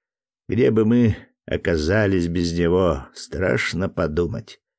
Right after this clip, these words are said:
Но вместо того, чтобы разбиться о скалы там, куда занесла бы вас буря, вы, благодаря ему, прибыли на гостеприимную землю.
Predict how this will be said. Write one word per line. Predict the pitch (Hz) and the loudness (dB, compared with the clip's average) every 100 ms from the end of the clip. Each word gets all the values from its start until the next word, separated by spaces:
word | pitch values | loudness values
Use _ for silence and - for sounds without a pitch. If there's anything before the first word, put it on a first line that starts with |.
| _ _ _ _ _ _ - | _ _ _ _ _ _ -4
Но | 110 120 - | 0 0 -2
вместо | 90 110 117 - 110 | 0 2 2 0 0
того, | 110 110 113 | 2 4 4
чтобы | 101 - 101 98 98 85 - - - | 2 0 2 4 4 2 -2 -12 -6
разбиться | 92 87 80 92 85 - 82 | -2 0 0 -2 -2 -2 0
о | 76 | -2
скалы | - 92 92 85 | -2 -2 0 0
там, | - 90 98 85 | 0 0 0 0
куда | 76 80 87 95 | -2 0 0 2
занесла | 82 85 80 - 87 87 | 2 0 -2 -2 -2 0
бы | 87 | 0
вас | 87 87 76 | 2 0 -2
буря, | 71 123 117 87 - _ _ _ _ _ _ _ | 0 2 2 0 -4 _ _ _ _ _ _ _
вы, | - 110 131 131 | -2 4 6 6
благодаря | 110 107 104 101 110 123 | 4 4 4 4 4 4
ему, | 113 101 113 127 113 - | 4 4 4 4 2 0
прибыли | 95 117 110 110 110 | 2 2 4 4 4
на | 101 101 | 2 0
гостеприимную | 92 98 - 98 - 87 90 139 71 73 113 113 98 | 0 0 0 -4 0 2 2 2 2 0 0 2 0
землю. | 85 95 95 82 76 62 | 2 2 2 0 -2 -6